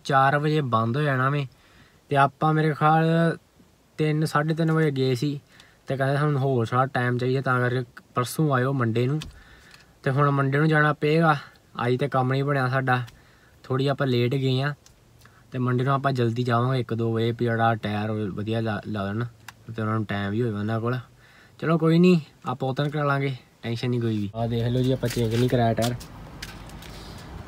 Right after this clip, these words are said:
ਚਲੋ ਫਿਰ Monday ਨੂੰ ਕਰਾਵਾਂਗੇ। ਤੇ ਜੀ, ਆਹ ਹੈਗੀ ਸਾਡੀ ਨਵੀਂ McLaren। ਇਹ ਪਹਿਲੀ McLaren ਜਿਹੜੀ Ford ਵਾਲਿਆਂ ਦੀ ਏ, ਦੇਖ ਸਕਦੇ ਹੋ ਤੁਸੀਂ।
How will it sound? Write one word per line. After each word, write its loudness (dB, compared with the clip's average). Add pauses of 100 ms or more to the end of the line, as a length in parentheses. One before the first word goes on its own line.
ਚਲੋ 0
ਫਿਰ 0
Monday 2
ਨੂੰ 6
ਕਰਾਵਾਂਗੇ। 6 (2500)
ਤੇ 2
ਜੀ, 4 (540)
ਆਹ 4
ਹੈਗੀ 6
ਸਾਡੀ 8
ਨਵੀਂ 4
McLaren। 8 (1300)
ਇਹ 4
ਪਹਿਲੀ 8
McLaren 12
ਜਿਹੜੀ 12
Ford 10
ਵਾਲਿਆਂ 12
ਦੀ 6
ਏ, 6 (300)
ਦੇਖ 6
ਸਕਦੇ 6
ਹੋ 10
ਤੁਸੀਂ। 4